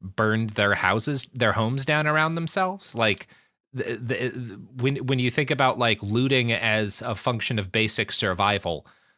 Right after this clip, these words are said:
like, that's the degree to which these people have been, like,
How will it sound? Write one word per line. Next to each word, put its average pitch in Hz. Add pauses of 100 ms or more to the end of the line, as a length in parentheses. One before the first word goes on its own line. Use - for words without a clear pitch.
(140)
like, 110
that's 127
the 131
degree 120
to 135
which 117
these 110
people 104
have 95
been, 98
like, 92